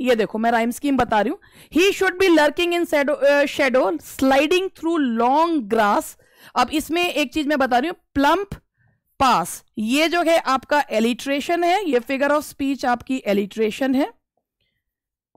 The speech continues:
ओ, और जो है ये इसमें एंजैम्बमेंट तो है ही है, क्योंकि एक से दूसरे में चलता चला जा रहा है, एंजैम्बमेंट है।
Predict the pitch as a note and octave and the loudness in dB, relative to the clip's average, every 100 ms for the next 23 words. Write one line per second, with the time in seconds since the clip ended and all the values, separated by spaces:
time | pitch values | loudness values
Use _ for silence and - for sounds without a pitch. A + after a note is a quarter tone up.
0 | _ _ - D4+ D#4+ E4 E4 D4 - - | _ _ -4 2 4 6 4 2 -4 -8
1 | - C#4+ D4+ D#4 D#4+ C4 D#4 D4 D4 D4 | 0 2 4 4 4 2 0 2 2 4
2 | D#4+ E4 - _ _ C4 C#4+ D4+ D4+ C#4+ | 2 0 -6 _ _ -4 -2 -2 -4 -4
3 | D#4 B3+ C4 G#3+ C4 B3+ D4 D4 E4 E4 | -2 0 0 0 2 0 0 0 -2 -2
4 | E4 C#4+ C4+ D#4 D#4+ D#4 G4 _ _ - | -4 0 0 2 2 0 -2 _ _ -8
5 | D4 B3+ D4+ D#4 C4+ C4+ C4 D#4+ B3+ C4+ | -8 -4 -6 -4 -2 -2 -2 -6 -4 -4
6 | C4 D4+ D4+ D4 D4 - C4 B3+ C#4+ C#4+ | -6 -4 -4 -2 -4 -2 -2 -2 -2 0
7 | C4+ C4 C4 C4 C4+ C4+ C4 F4 - _ | 0 0 0 0 0 0 0 -4 -8 _
8 | _ _ B3 B3 A#3+ A#3 A#3 A#3 B3+ C#4 | _ _ -4 -2 0 2 2 0 0 0
9 | D4+ D#4+ D#4 F4+ | 0 -2 0 -2